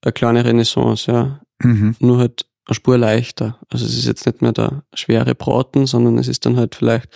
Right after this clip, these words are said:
Speaker 1: ein Stück Fleisch rosa gebraten, ja. Aber es ist trotzdem von den Gerichten her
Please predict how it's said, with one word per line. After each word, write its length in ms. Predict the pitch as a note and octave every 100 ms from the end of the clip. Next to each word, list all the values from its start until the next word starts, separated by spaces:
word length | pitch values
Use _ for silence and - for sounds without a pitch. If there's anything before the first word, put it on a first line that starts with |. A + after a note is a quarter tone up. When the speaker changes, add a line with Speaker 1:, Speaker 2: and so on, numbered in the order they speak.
| - - - - _ -
Speaker 1:
ein 80 |
Stück 220 | A#2 B2+ -
Fleisch 340 | A2 A#2 -
rosa 200 | B2 B2
gebraten, 540 | A#2 - G#2+ - - A2
ja. 280 | A2 C3 - _ -
Aber 200 | A2+ A#2
es 100 | B2
ist 160 | A#2+
trotzdem 520 | B2 - - A#2+ A#2 - - _ _ _ _ _ _ _ _ -
von 320 | - - B2+ C#3
den 100 | C3+
Gerichten 560 | B2+ C3 C#3 - C3
her 380 | B2 B2 B2 B2+